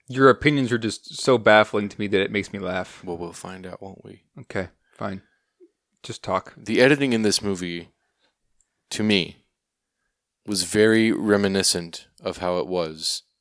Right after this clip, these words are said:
Speaker 2: in John Gotti's day. It was very representative of the way that he lived his life. Chaotic.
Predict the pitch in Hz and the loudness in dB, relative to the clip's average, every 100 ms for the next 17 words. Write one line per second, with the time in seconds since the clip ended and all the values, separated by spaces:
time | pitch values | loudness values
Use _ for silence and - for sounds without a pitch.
0 | _ _ - 90 87 90 80 80 82 80 | _ _ -16 -14 -10 -8 -8 -8 -8 -8
1 | 78 76 78 - - _ _ _ _ _ | -8 -8 -8 -12 -16 _ _ _ _ _
2 | _ _ _ _ _ _ _ _ _ _ | _ _ _ _ _ _ _ _ _ _
3 | 104 95 - 101 104 104 104 101 101 104 | -4 -2 -2 2 2 2 0 0 0 0
4 | 95 95 85 82 80 78 - _ _ _ | -2 -4 -6 -8 -8 -10 -20 _ _ _
5 | 104 92 95 87 92 87 - - 95 90 | -8 -8 -6 -4 -4 -4 -10 -12 -12 -10
6 | 85 - 85 87 78 - - - _ _ | -10 -10 -10 -10 -10 -12 -20 -20 _ _
7 | _ _ _ _ _ _ _ _ _ _ | _ _ _ _ _ _ _ _ _ _
8 | _ _ _ _ _ _ _ _ _ _ | _ _ _ _ _ _ _ _ _ _
9 | _ _ _ _ _ _ _ - 104 98 | _ _ _ _ _ _ _ -10 -2 0
10 | 92 78 - - | 0 -2 -8 -16